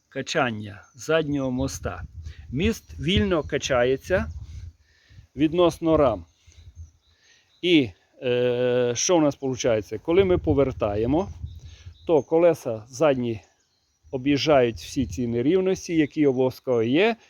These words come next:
а рами повертаються одна відносно другої, і ось це навісне все обладнання, навіска, е, зв'язані з рамою, і це не впливає, якби,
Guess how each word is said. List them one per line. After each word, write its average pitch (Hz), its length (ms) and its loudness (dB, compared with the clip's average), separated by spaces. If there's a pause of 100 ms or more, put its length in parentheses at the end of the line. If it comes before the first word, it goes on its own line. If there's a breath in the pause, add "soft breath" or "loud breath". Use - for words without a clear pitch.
(500 soft breath)
а 139 220 6
рами 202 320 4
повертаються 151 720 0
одна 139 360 2
відносно 120 640 -4 (380 soft breath)
другої, 196 680 0 (500 soft breath)
і 147 300 4 (220)
ось 139 160 -4
це 160 200 -2
навісне 139 480 2
все 123 200 -2
обладнання, 165 680 2
навіска, 170 640 -2 (520 soft breath)
е, 123 300 2
зв'язані 120 640 2
з 113 80 -6
рамою, 175 540 2
і 139 80 -2
це 170 180 -4
не 160 120 0
впливає, 143 680 0 (360)
якби, 131 500 0